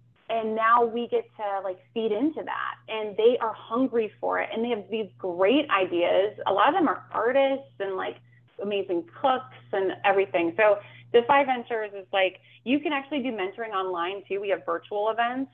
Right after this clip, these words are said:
Like, if going to prisons is, like, too intimidating, um, and for people, it's just, like, been really life-changing meeting these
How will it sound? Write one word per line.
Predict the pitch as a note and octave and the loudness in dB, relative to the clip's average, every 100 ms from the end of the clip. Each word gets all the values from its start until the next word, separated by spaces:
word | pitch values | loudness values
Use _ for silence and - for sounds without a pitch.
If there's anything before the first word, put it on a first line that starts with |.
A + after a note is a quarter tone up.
| - | -4
Like, | G#3 G3 | -2 0
if | F3+ - | -2 0
going | F#3 F3+ F#3 F#3 - - | -2 -2 -4 -6 -10 -6
to | G3+ F#3 F3 E3+ | -2 0 0 -2
prisons | F#3 F3+ F#3 F3 | -2 -2 -4 -6
is, | E3 | -6
like, | F3+ E3 _ | -8 -8 _
too | - F#3+ F3+ F3 F3 _ _ - _ - | -6 -4 -2 -4 -6 _ _ -20 _ -2
intimidating, | G3+ - G3 F#3 F#3 F3 F3+ F3 F3+ F3 - | -2 -2 0 4 4 4 2 0 -4 -6 -2
um, | F#3 F#3 F3 | 2 2 2
and | F3 F3 E3+ E3+ - - | -2 -4 -4 -6 -10 -2
for | F#3 | -2
people, | F3+ F#3+ - F3+ E3+ F3 | 0 -6 2 4 6 4
it's | F3 - | 0 -8
just, | G3+ | 0
like, | C4 D4 - | 2 2 0
been | G#3+ G3 F#3 | -2 0 -2
really | G#3 G3+ F#3+ | -2 2 2
life-changing | F3 F3 - F3+ F3 E3+ F3 F3 F#3 | 4 2 -2 -6 -6 -2 -2 0 -2
meeting | F3 F3 F3 | -2 -2 -2
these | F#3 | -6